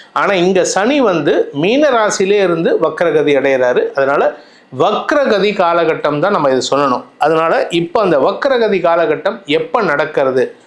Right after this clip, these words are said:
அப்படின்னு பார்க்க போறோம். ஜூலை மாதம் பதிமூணாம் தேதி அன்னைக்கு சனி வக்ரகதி அடைகிறார்.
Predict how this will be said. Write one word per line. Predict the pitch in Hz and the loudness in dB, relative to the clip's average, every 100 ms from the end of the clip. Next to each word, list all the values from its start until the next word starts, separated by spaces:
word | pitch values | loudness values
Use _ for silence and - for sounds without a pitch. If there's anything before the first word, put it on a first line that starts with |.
| - 139 | -6 -2
அப்படின்னு | 156 175 | 0 0
பார்க்க | 160 139 139 131 127 | 0 0 0 0 0
போறோம். | 131 | 0
ஜூலை | 151 254 269 | 0 2 2
மாதம் | 226 185 156 - | 2 0 0 0
பதிமூணாம் | 165 233 262 247 202 | 0 2 2 2 0
தேதி | 170 160 | 0 0
அன்னைக்கு | 143 160 160 254 - | 0 -2 -4 -6 -6
சனி | - - 165 202 | -4 -2 0 2
வக்ரகதி | 160 151 175 151 139 143 | 0 0 0 0 2 2
அடைகிறார். | 131 131 120 107 | 2 2 0 -2